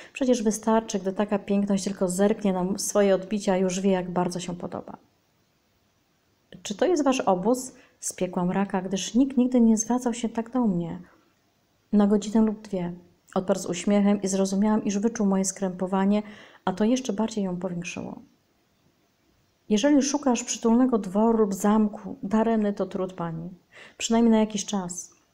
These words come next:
Nie mamy teraz innej ojczyzny poza ziemiami spustoszonymi". "Przecież je opuszczacie. To było częścią Wielkiego Paktu,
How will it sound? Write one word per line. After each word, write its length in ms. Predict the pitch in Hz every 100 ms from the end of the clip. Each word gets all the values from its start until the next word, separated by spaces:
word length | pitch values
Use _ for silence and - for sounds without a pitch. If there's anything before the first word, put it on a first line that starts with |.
| _ _ -
Nie 120 | 233
mamy 240 | 240 214 180
teraz 280 | 190 180
innej 260 | - 202 202
ojczyzny 560 | 202 196 214 208 202 208
poza 320 | 208 202 202
ziemiami 480 | 202 208 208 196 175
spustoszonymi". 960 | - 175 175 170 - 165 170 170 - - _ _ _ _ _ _ _ _ _ -
"Przecież 340 | 233 269 262
je 80 | 262
opuszczacie. 720 | 262 269 - 285 - 175 180 - _ _
To 80 | 220
było 160 | 233
częścią 320 | 233 220 214 220
Wielkiego 400 | 226 226 202 220
Paktu, 500 | - 294 - 170